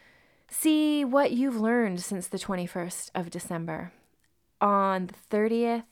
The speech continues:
we have the sun squaring Uranus. This is a very, like, freedom for the people.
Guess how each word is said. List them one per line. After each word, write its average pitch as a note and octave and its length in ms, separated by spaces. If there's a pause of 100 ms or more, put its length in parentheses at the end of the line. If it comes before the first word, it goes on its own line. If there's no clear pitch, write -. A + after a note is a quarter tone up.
(460)
we F#3+ 140
have F3+ 760 (880)
the F#3+ 100
sun A#3 640 (180)
squaring F#3 640
Uranus. E3+ 580 (100)
This G#3 220
is A3+ 120
a A#3 60
very, G3 760 (600)
like, F3 440
freedom A3 480
for G3+ 160
the F#3 100
people. G#3+ 800